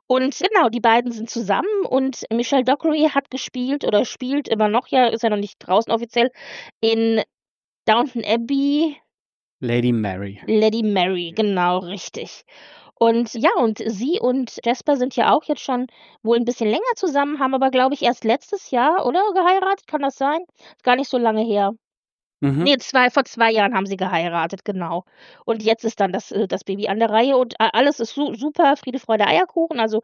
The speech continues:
Speaker 1: alles geht in die richtige Richtung. Und man sieht natürlich jetzt auch deutlich, dass sie einen Babybauch hat, also auf dem roten Teppich lässt sich da natürlich nichts mehr, <laughs> nichts mehr verneinen.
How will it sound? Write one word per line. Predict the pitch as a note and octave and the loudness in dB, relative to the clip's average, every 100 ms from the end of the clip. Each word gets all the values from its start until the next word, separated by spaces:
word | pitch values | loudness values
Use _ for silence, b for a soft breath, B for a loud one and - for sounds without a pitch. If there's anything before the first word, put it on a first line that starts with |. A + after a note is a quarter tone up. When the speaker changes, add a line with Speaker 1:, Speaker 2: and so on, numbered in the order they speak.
| B B B | B B B
Speaker 1:
alles | A3 A3+ | 2 2
geht | - A3 | -2 -2
in | A3 | 2
die | G#3 | 2
richtige | G3+ A#3+ G#3 G3+ | 2 -2 0 0
Richtung. | C4+ - C#4 B B | 0 0 0 B B
Und | B A3+ | B 2
man | A3+ | 2
sieht | G#3+ A3+ | 2 0
natürlich | A3+ A3 A3 | 0 0 0
jetzt | A#3+ - | -2 0
auch | F#3+ - - | -2 -2 0
deutlich, | F#3+ - G#3+ | 2 2 0
dass | G#3 G#3+ | -2 0
sie | |
einen | G3 | -2
Babybauch | F#3+ A#3 G3+ F#3+ | -2 0 0 0
hat, | G3 | -2
also | F#3+ G3 | -2 0
auf | F3 - | 0 0
dem | G3+ | -4
roten | E3 G3+ - | -2 -4 -4
Teppich | G3+ A3 | -8 -2
lässt | G3+ - | -2 -2
sich | - | 0
da | F#3+ | 0
natürlich | F#3+ C4 G#3+ | 0 -2 -2
nichts | A3 - | -4 2
mehr, | A3+ - B B | 2 2 B B
<laughs> | B - - - A#3+ | B 2 0 0 0
nichts | B3 - | 0 0
mehr | A3 A3 A#3+ | 2 4 4
verneinen. | - G#3 G3 A3 G#3+ D#4 | 2 2 4 4 2 -4